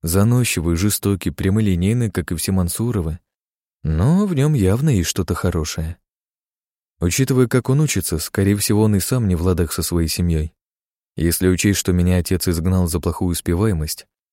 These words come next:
сложно даже представить, какие отношения сейчас между Артуром и его отцом Аркадием. Размышляя об этом, я не заметил, как оказался у двери своей служебной квартиры. Сегодня у меня не было возможности посетить клуб лекарей-инженеров.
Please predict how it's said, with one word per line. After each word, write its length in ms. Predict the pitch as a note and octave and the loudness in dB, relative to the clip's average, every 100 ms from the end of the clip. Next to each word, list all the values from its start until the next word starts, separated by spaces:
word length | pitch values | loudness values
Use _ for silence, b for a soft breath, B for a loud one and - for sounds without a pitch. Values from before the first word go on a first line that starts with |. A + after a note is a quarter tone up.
| _ _ | _ _
сложно 460 | - - F2+ C#3+ E3+ | -8 -2 0 2 2
даже 180 | D3 D#3 | 0 0
представить, 580 | E3 C#3+ - G#2 C#3 - | 0 0 0 0 0 -2
какие 300 | A#2 - F#2 | -2 0 0
отношения 540 | - F#2+ - F#2+ E2 | 0 -2 0 0 0
сейчас 360 | - D#2+ F2 - | -2 -2 -2 0
между 360 | F#2 E2 F2+ | -2 0 0
Артуром 540 | F2+ - C#3+ G#2+ E2 E2 _ _ - | 0 -2 -2 -2 -2 -6 _ _ -2
и 80 | |
его 300 | G2+ F#2+ F2 | 2 2 2
отцом 340 | F2 E2+ G2 F2+ | 0 0 0 0
Аркадием. 680 | F#2+ - F2 D#2+ D2 D2+ - _ _ _ _ _ _ _ _ _ _ | 0 -2 -2 -2 -2 -4 -10 _ _ _ _ _ _ _ _ _ _
Размышляя 680 | D#2 F#2 F2+ F2 - A2+ C#3+ | -2 0 2 2 2 4 4
об 100 | C3+ | 2
этом, 320 | D3+ D#3 B2+ | 0 0 0
я 200 | F2 F2 | 0 2
не 120 | E2+ | 2
заметил, 520 | D#2+ E2 G#2 C3 C#3 | 0 0 0 0 -4
как 220 | C3+ A2 - | -2 -4 -4
оказался 560 | D#2+ D#2+ G2+ A#2+ - | -4 -2 -2 -2 -2
у 100 | G2 | -2
двери 400 | F2+ E2 F#2 A#2 | 0 0 0 0
своей 300 | C3 G2 F#2+ | -2 -2 0
служебной 480 | F2 F#2+ E2+ E2+ F2 | 0 0 0 0 0
квартиры. 600 | E2 G2 - E2 D#2 D2 - _ _ _ _ _ _ _ | 0 -4 -2 -4 -4 -8 -12 _ _ _ _ _ _ _
Сегодня 420 | - C#3 F#3 F3 | 0 2 2 2
у 60 | E3 | 2
меня 320 | C#3 D3+ D#3+ | 2 2 2
не 160 | F3 | 2
было 200 | F#3 C3+ | 2 2
возможности 640 | G2 F#2 F#2+ C3+ A#2+ G#2+ - | 2 2 2 0 0 -2 -2
посетить 540 | E2+ F2 F#2+ G2+ F#2 | -2 -2 -2 -2 -4
клуб 280 | - G2 F2+ | -2 -2 0
лекарей-инженеров. 1040 | F2 F#2 G2 F2+ F2 G2+ G2 D2+ D2+ - | 0 0 0 0 2 0 0 -2 -6 -12